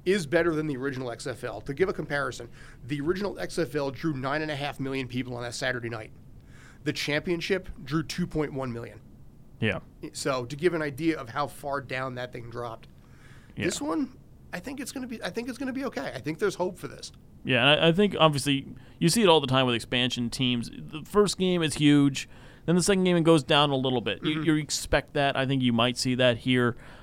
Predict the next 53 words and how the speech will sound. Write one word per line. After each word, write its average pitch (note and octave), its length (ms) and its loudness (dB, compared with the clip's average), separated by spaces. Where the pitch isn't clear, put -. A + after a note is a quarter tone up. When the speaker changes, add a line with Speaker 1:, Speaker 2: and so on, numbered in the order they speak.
Speaker 2:
uh, C3+ 160 6
but D3 140 4
you D#3 80 6
also D#3+ 160 6
have D3+ 100 6
teams D#3 220 0
that D3+ 100 4
are D3+ 60 4
having D3+ 220 2
their G3 120 4
first C3+ 260 -4
games, - 340 -10
uh, G#2+ 300 2
this A#2 180 -2
time A2+ 260 2
around. F#2+ 300 -4
So, A2 240 0
uh, G2+ 300 -4
it, C#3 200 -4
it D3+ 60 0
will D3 160 0
be D3+ 140 0
interesting D#3 260 -2
to C3+ 60 -4
see D3+ 220 0
where C3+ 240 4
that B2 220 2
goes, C3+ 360 2
but C#3 100 6
it B2 80 2
certainly F3 320 2
seems C#3+ 240 -2
healthy. D3+ 340 2
And B2+ 120 0
I C#3+ 40 2
wanna A#3 180 2
get - 140 -2
back D#3+ 240 0
now C#3 200 2
to B2+ 320 -2
our B2+ 120 4
last C3 240 2
talking B2+ 240 0
point A2 300 -2
and A2+ 200 -2
something D3 220 0
that B2 140 0
Alex B2 320 0
touched - 280 -2
upon, G2+ 320 0
and D3 140 -2
that's A3 180 2
with F#3 240 6